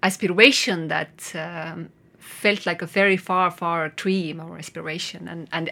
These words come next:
I think it's interesting to think that now we are sitting here, we, we talk about it. And as you said in your introduction, it is, is, it is a word that we use almost the same as you go in a shop and buy a bread. Uh, and of course, maybe the understandings are different, but somehow I would say even the,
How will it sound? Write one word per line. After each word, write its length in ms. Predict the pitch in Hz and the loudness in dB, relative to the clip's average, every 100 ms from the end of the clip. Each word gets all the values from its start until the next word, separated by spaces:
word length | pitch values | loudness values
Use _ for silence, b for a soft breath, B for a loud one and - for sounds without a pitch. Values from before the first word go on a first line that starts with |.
| - | -4
I 80 | |
think 240 | 170 233 247 | -2 0 -2
it's 140 | - | -2
interesting 500 | - 247 254 220 180 | 2 4 4 0 -2
to 80 | 165 | -8
think 380 | 160 214 208 - | -4 -2 -2 -4
that 180 | 160 165 | -6 -2
now 240 | 180 190 | 0 0
we 140 | 175 156 | 0 -4
are 40 | |
sitting 480 | - 240 254 165 147 | -6 -2 -2 -2 -6
here, 320 | - 151 156 160 | -12 -12 -10 -10
we, 140 | 160 - | -12 -10
we 100 | 165 | -10
talk 340 | 160 214 - | -2 -2 -2
about 320 | 160 151 147 156 | -4 -6 -8 -8
it. 100 | 170 | -10
And 180 | 156 | -8
as 140 | 156 160 | -8 -8
you 80 | 165 | -6
said 240 | 190 180 | -2 -2
in 120 | 165 | -4
your 100 | 165 | -6
introduction, 680 | 160 165 185 - - 165 175 B B B B B B B _ _ | -6 4 4 4 -2 -4 -6 B B B B B B B _ _
it 160 | 190 180 | 0 2
is, 180 | 175 - - | 0 -2 -8
is, 100 | - | -8
it 180 | - | -8
is 100 | 170 | -6
a 60 | 190 | -2
word 340 | 175 208 214 | 2 4 4
that 160 | - 170 | 2 -4
we 60 | 185 | -2
use 580 | 170 190 190 180 - - - | 2 4 4 0 -6 -8 -4
almost 300 | 175 165 - | -2 -4 -6
the 60 | |
same 320 | - 185 180 | -4 -2 -2
as 100 | 156 | -4
you 60 | 160 | -6
go 240 | - 170 | -4 -4
in 80 | 165 | -2
a 40 | 156 | -2
shop 340 | - 202 190 - | 2 2 2 -4
and 180 | 151 | -4
buy 120 | 156 156 | -2 -2
a 140 | 151 | -2
bread. 520 | 151 190 151 107 - - - | -2 0 0 -2 -10 -16 -14
Uh, 460 | 165 151 165 170 180 - | -10 -10 -10 -14 -14 -8
and 160 | 170 | -4
of 140 | 170 - | -4 -2
course, 240 | 214 190 | -2 -2
maybe 240 | 180 180 | -2 0
the 80 | 175 | 2
understandings 760 | 170 160 - 226 277 240 170 160 | 0 0 4 8 8 6 0 -4
are 140 | 151 | -6
different, 480 | 180 - - 147 143 | -6 -8 -8 -8 -8
but 140 | 151 | -10
somehow 520 | - 196 208 - 165 | 0 0 0 -4 -6
I 100 | 165 | -6
would 160 | 160 160 | -8 -10
say 220 | - 175 | -10 -8
even 300 | 170 165 165 | -6 -6 -8
the, 280 | 156 151 170 | -8 -8 -10